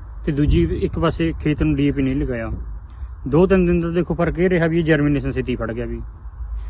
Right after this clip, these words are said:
ਤੇ ਹੌਲੀ ਹੌਲੀ ਦੇਖਦੇ ਹਾਂ ਅੱਗੇ ਆਉਣ ਵਾਲੇ ਟਾਈਮ 'ਚ ਵੀ ਕਿੰਨਾ ਕੁ ਇਹਦਾ ਔਰ ਉਹਦਾ ਫਰਕ ਰਹਿੰਦਾ, ਉਹ ਸਾਨੂੰ ਆਉਣ ਵਾਲੇ ਸਮੇਂ 'ਚ ਦੱਸਾਂਗੇ।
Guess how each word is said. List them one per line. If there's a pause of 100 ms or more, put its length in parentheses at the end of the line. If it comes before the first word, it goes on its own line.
(420)
ਤੇ
ਹੌਲੀ
ਹੌਲੀ
ਦੇਖਦੇ
ਹਾਂ
ਅੱਗੇ
ਆਉਣ
ਵਾਲੇ
ਟਾਈਮ
'ਚ (840)
ਵੀ
ਕਿੰਨਾ
ਕੁ
ਇਹਦਾ
ਔਰ
ਉਹਦਾ
ਫਰਕ
ਰਹਿੰਦਾ, (540)
ਉਹ
ਸਾਨੂੰ
ਆਉਣ
ਵਾਲੇ
ਸਮੇਂ
'ਚ
ਦੱਸਾਂਗੇ।